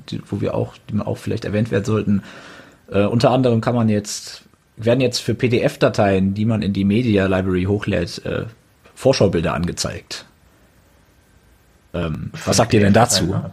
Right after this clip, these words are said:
Speaker 2: cool.
Speaker 1: Also wenn man P-D-F-Dateien hochlädt, sind jetzt nicht mehr nur diese langweiligen P-D-F-Icons da, sondern man sieht eben ein Vorschaubild, finde ich.
Speaker 2: Also ich fand, finde es eigentlich sehr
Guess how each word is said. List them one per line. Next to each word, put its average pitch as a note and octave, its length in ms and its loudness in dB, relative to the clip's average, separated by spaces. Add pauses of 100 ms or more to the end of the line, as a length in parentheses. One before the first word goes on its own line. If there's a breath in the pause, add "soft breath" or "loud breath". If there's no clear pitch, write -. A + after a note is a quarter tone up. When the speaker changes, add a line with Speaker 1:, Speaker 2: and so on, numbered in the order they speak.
(100)
Speaker 2:
cool. C#3+ 120 -4
Speaker 1:
Also G#2+ 160 2
wenn A2 80 6
man G#2+ 80 4
P-D-F-Dateien A2+ 640 2
hochlädt, C3+ 480 -2 (160)
sind G#2+ 180 0
jetzt G#2+ 120 2
nicht B2+ 160 -4
mehr A2+ 80 4
nur G#2+ 100 4
diese G2 140 0
langweiligen G2 400 2
P-D-F-Icons A#2+ 720 0
da, C#3+ 180 2
sondern G#2+ 380 -2 (440 loud breath)
man A2 100 2
sieht A2+ 160 0
eben G#2 120 4
ein G2 80 2
Vorschaubild, E2 500 -4
finde G#2 220 -2
ich. G2 60 -4
Speaker 2:
Also - 100 -10
ich F#2+ 280 -10 (200)
fand, - 460 -4
finde D#3 280 0
es - 160 -4
eigentlich E3+ 240 -4
sehr - 120 -4